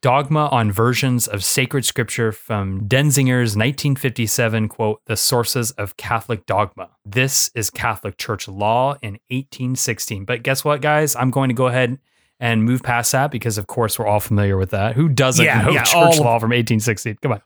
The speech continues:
Speaker 2: All our
Speaker 1: Catholic
Speaker 2: patrons
Speaker 1: church
Speaker 2: are,
Speaker 1: law.
Speaker 2: you know, they, they have doctorates in, in
Speaker 1: Yeah.
Speaker 2: canon
Speaker 1: They're
Speaker 2: law,
Speaker 1: like,
Speaker 2: so.
Speaker 1: "Come on, move past this." So now we're on to the final section, the Brown Scapular and the Sabbatine Privilege. The Brown Scapular is a big fucking deal. Let's just be honest.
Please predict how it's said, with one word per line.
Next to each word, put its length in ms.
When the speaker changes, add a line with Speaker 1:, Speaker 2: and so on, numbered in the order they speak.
Speaker 2:
All 220
our 100
Speaker 1:
Catholic 220
Speaker 2:
patrons 220
Speaker 1:
church 80
Speaker 2:
are, 160
Speaker 1:
law. 60
Speaker 2:
you 60
know, 160
they, 220
they 100
have 200
doctorates 580
in, 280
in 180
Speaker 1:
Yeah. 100
Speaker 2:
canon 260
Speaker 1:
They're 160
Speaker 2:
law, 40
Speaker 1:
like, 140
Speaker 2:
so. 140
Speaker 1:
"Come 120
on, 400
move 160
past 280
this." 240
So 200
now 280
we're 100
on 160
to 100
the 120
final 400
section, 420
the 120
Brown 520
Scapular 960
and 180
the 80
Sabbatine 1040
Privilege. 640
The 60
Brown 220
Scapular 720
is 160
a 100
big 320
fucking 340
deal. 280
Let's 180
just 220
be 120
honest. 380